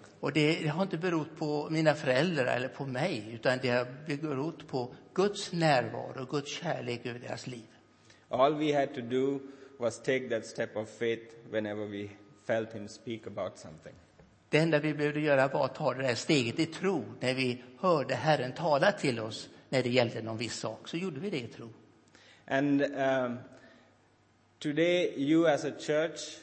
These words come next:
Speaker 2: are part of, uh, uh, of the next phase of that journey.
Speaker 1: Och, eh, ni som församlingen här, ni, ni är med oss i tro när det gäller nästa steg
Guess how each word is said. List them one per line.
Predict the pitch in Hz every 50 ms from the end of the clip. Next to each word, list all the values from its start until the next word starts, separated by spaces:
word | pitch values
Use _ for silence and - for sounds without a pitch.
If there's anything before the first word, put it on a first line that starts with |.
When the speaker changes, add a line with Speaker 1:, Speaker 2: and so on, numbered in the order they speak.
| - - - - _
Speaker 2:
are | - 127 127
part | 127 - 156 147 139 143 147 - - - - - -
of, | 127 120 113 - - - -
uh, | 120
uh, | 127 120 120 120 117 101 - - - 120 117 117 117 - - 120 123 120 - -
of | 123 117 -
the | 131 127
next | 131 143 151 156 156 - - - - -
phase | 160 143 143 147 143 147 123
of | 104 - 117
that | 117 110 107 107
journey. | 110 120 120 107 95 78 82 - - - - - -
Speaker 1:
Och, | - 170 151 - -
eh, | 175 165 165 170 165
ni | 165 170 160
som | - - 170
församlingen | 165 214 165 - - 156 175 233 262 240 208 185 170
här, | 151 143 139 131 123 120 131 143 131 160
ni, | 196 208 185
ni | 147 143 151 190
är | 254 240 202 - - - - - -
med | 247 190 196 214 269 240 180
oss | 147 135 - -
i | 190
tro | - - - 185 196 226 175 135
när | 131 135 143
det | 151 151
gäller | 151 151 147 147 147 143 147 143 139 139 139 - -
nästa | 156 170 185 - - - 180 175
steg | - - - 226 233 156 117 104 -